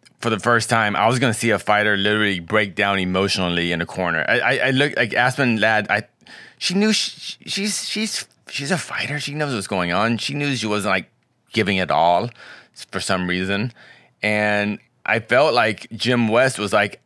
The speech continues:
"Okay, I, if I go any harder on her, like, like, just like, 'You gotta freaking fight, you gotta knock.'" <laughs> Okay, real quick. He caught her.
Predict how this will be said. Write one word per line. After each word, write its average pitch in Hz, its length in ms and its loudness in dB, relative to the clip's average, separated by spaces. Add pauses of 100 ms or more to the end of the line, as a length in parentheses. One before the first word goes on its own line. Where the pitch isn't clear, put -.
"Okay, 113 340 2
I, 104 220 -2 (320)
if 110 140 0
I 139 100 4
go 190 220 4
any 160 140 4
harder 123 560 4
on 139 160 4
her, 139 240 4
like, 98 240 0 (520)
like, 95 160 -4
just 107 220 -4
like, 95 240 -2
'You 175 100 -8
gotta 208 320 -2 (200)
freaking 180 300 -4 (140)
fight, 226 260 2
you 175 460 -6
gotta 190 220 0
knock.'" 208 260 2 (560)
<laughs> - 200 -6 (280)
Okay, 123 180 2
real 113 180 0
quick. 156 220 2 (240)
He 220 120 2
caught 156 240 6
her. 139 200 4